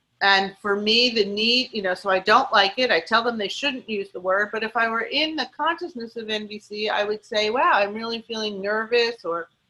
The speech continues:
um, "a little bit tense," or, you know, kind of scared and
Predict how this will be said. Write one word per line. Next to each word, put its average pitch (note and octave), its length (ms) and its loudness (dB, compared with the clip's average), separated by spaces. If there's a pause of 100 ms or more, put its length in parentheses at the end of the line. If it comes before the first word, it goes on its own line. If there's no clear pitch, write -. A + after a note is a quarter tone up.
(320)
um, E3+ 340 -2
"a F3 60 -4
little G3 280 -4
bit F#3 260 -8
tense," A#3+ 540 -2
or, F3+ 260 -4 (240)
you F#3 140 -8
know, E3 240 -12
kind F#3 140 -6
of E3 60 -12
scared A#3+ 760 0
and E3 160 -6